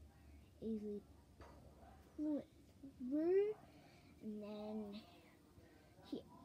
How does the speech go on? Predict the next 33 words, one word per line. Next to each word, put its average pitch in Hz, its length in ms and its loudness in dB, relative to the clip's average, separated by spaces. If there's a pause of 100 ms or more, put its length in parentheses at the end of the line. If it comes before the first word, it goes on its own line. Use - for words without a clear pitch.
(100)
and 226 140 2
my 202 100 -2
last 302 400 0
one 269 220 4
is 202 280 -6 (140)
orange. - 720 -6
I'm 226 160 2
gonna 247 260 0
add 240 200 -2
orange 214 520 -4 (160)
up 240 80 -10 (1400)
here. 247 520 -2 (520)
And 302 120 6
then 311 200 6
time 302 220 0
to 370 100 -2
tie. 359 240 0
It's 262 140 -4
pretty 640 360 -4 (140)
easy 240 380 4
tying 339 400 0 (120)
it, 427 160 -6
but 208 240 -4 (180)
yeah. 208 220 -6 (680)
So 247 60 -6
you 233 220 4
just 233 220 2 (120)
put 240 160 -2
it 240 140 -2
like 208 160 -4 (260)
this, 370 240 2 (1120)
go 196 120 -6 (180)
under 269 580 2